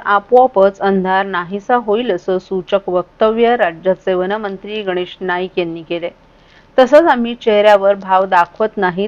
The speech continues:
तर आनंदाचे भाव मनामध्ये राहिले पाहिजेत," असा टोला लगावून,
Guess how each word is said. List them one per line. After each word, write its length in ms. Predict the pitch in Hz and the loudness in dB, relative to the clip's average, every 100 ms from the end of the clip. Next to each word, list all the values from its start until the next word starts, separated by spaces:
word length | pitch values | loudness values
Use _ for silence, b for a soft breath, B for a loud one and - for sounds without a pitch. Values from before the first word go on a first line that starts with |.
| - | 2
तर 120 | 214 - | 0 2
आनंदाचे 600 | 190 196 226 247 254 254 | 0 0 0 -2 0 -2
भाव 320 | 214 196 196 | 0 0 0
मनामध्ये 520 | 185 185 196 208 202 | -2 -4 -4 0 0
राहिले 380 | 190 170 180 180 | 0 -2 -4 -8
पाहिजेत," 600 | 185 180 175 185 214 214 | -4 -4 -4 -2 -2 -2
असा 220 | 185 185 | -4 -4
टोला 440 | 180 - 175 180 180 | -4 -6 -2 0 0
लगावून, 540 | 175 185 190 165 | 0 2 2 0